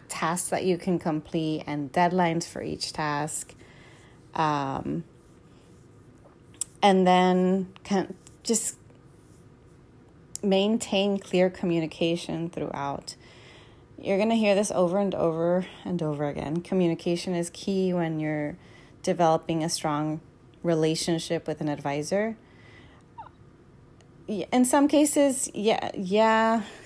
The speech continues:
you could be over-communicating, but I'd rather have someone over-communicate than under-communicate. And that's true with the students that I advise with McNair. Um, I've got some students who have a tendency of, when they get really stressed out, they go missing. They,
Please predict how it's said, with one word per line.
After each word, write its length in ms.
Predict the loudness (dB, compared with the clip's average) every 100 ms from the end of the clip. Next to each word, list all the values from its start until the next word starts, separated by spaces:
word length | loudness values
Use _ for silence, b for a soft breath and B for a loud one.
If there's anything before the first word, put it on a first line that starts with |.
| B
you 180 | -2 2
could 180 | 2
be 120 | 2 4
over-communicating, 1200 | 4 2 0 0 0 0 -2 -2 -2 0 -2 -4 B B B B 2
but 100 | 4
I'd 160 | 6
rather 280 | 6 4 4
have 240 | 2 0
someone 580 | 0 0 0 0 0 -2 2
over-communicate 880 | 2 4 2 0 -2 -2 -4 -4 -2
than 140 | -4
under-communicate. 840 | -2 -4 -4 -4 -4 -4 -6 -6 0
And 100 | 2
that's 240 | 2 -2
true 440 | -4 0 2 0 0
with 240 | 0 0 -4
the 260 | -10 0 0
students 400 | 0 -2 -2 0
that 140 | 0
I 160 | 0 -2
advise 520 | -2 -2 0 0 -2
with 160 | -4 -4
McNair. 560 | -4 -2 0 0 -2 -8 B B B B B B -4
Um, 340 | 0 0 0 0
I've 220 | 2 2
got 200 | 0 0
some 180 | 0 -2
students 540 | -2 0 0 0 -4
who 580 | -2 0 2 2 0 -4 -10 B B B B
have 300 | -6 -2 0
a 60 | 0
tendency 500 | 0 0 0 0 -2
of, 100 | 0
when 180 | 0
they 100 | 0
get 180 | 0 -2
really 200 | 0 0
stressed 420 | -2 -2 -2 -2
out, 340 | -2 0 -2 0
they 120 | -2
go 420 | 2 4 4 2
missing. 680 | 2 0 -2 -2 -2 -2 -4
They, 540 | 0 2 2 0 -4